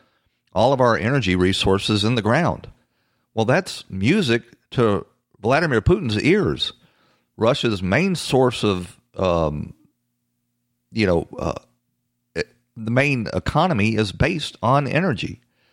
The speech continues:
And unleashing America's, uh, fracking industry and allowing America to become the largest, uh, energy producer in the world was an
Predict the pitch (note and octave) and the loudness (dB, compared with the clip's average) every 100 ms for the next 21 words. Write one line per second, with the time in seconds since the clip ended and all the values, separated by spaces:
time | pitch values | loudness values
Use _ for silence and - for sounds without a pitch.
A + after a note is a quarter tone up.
0 | _ _ _ _ _ - G#2 G2+ F#2+ - | _ _ _ _ _ -4 0 2 2 -2
1 | - C3 C#3 C#3+ E3 C3 A2+ G2+ F#2+ A2+ | -2 -2 2 0 2 0 0 0 2 2
2 | C3 - F#2+ F2+ - F2+ E2 - - C3 | 0 0 0 0 0 0 0 -4 -2 -2
3 | F3 A2 F#2 F2 F2+ - G2+ A2 - _ | 0 -4 -2 -2 -2 0 0 0 -2 _
4 | _ _ _ _ - F#2 F2+ B2+ B2+ G2 | _ _ _ _ -4 0 2 2 2 0
5 | F#2+ A#2+ B2 G#2 - A#2 B2 G#2+ F#2+ - | 0 0 0 -2 -2 -2 0 -2 -6 -14
6 | _ _ _ _ _ _ _ _ G#2+ F#2+ | _ _ _ _ _ _ _ _ 0 0
7 | E2 F#2+ E3 B2+ G2 - - - _ _ | 2 2 2 2 -2 -4 -12 -18 _ _
8 | _ _ _ _ _ E2 E2 D#2 D2+ C#2+ | _ _ _ _ _ -4 -2 0 0 -4
9 | - - _ _ _ _ _ - B2+ F3 | -8 -20 _ _ _ _ _ -4 -2 0
10 | G#2 F2 F#2 G#2 G2 - G2+ F#2+ G#2 G#2 | -2 -2 -2 -4 -10 -2 0 0 0 -4
11 | G#2 A#2+ C#3+ G2 C3 D3+ F#2 G#2+ - _ | -2 0 0 2 2 2 0 -4 -12 _
12 | _ _ _ _ - A2 G2 G2 | _ _ _ _ 0 0 2 0